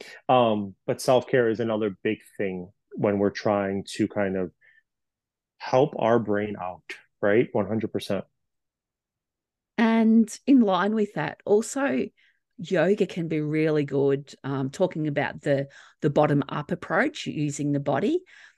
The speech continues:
Speaker 2: There, there's a lot of yoga techniques and moves that are quite simple that are really helpful to the brain. So,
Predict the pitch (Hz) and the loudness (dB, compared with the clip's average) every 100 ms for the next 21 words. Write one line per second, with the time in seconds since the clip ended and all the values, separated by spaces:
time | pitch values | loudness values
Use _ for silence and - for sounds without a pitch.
0 | _ 175 170 - 160 156 165 202 214 175 | _ -4 -4 -2 -4 -4 -4 -2 -2 -4
1 | - _ _ _ 160 151 156 156 170 160 | -10 _ _ _ -10 -2 2 2 2 0
2 | 151 - - - 139 160 180 - - 147 | -2 -4 -10 -10 -6 -4 -4 -6 -4 -2
3 | 151 160 160 160 - 143 143 139 - - | 0 0 0 -2 0 2 0 -2 -14 -20
4 | _ _ - 165 - - - 196 240 143 | _ _ 0 0 0 -6 -4 -2 0 -2
5 | - 277 - _ _ _ _ 156 127 - | -2 -6 -10 _ _ _ _ -4 -4 -4
6 | 139 143 143 151 151 143 143 143 - 147 | -2 -2 0 2 4 4 2 0 -4 -4
7 | 120 - - 135 - - - 139 139 139 | -4 -6 -6 -6 -6 -10 -4 -2 -2 -2
8 | 131 117 120 - - 127 131 | -4 -6 -6 -8 -6 -4 -4